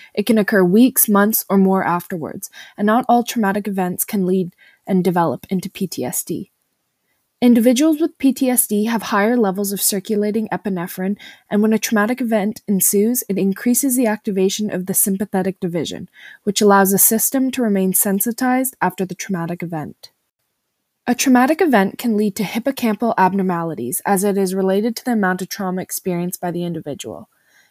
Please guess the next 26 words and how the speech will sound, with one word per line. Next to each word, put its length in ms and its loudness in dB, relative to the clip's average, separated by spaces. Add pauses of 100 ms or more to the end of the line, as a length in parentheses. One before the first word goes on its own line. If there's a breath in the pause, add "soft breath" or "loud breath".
(140)
Epinephrine 580 4
is 160 2
released 580 2
from 200 -2
the 100 4
adrenal 380 0
medulla 560 -2 (420 loud breath)
after 300 0
a 60 -2
traumatic 440 -2
event 300 -2
ensues. 560 -4 (480)
The 80 2
epinephrine 720 4
stimulates 580 2
the 80 -4
vagus 400 0
nerve, 300 -4
which 180 -4
activates 540 0
the 80 -2
nucleus 640 2
of 180 -6
the 80 0
solitary 560 0
tract, 480 -6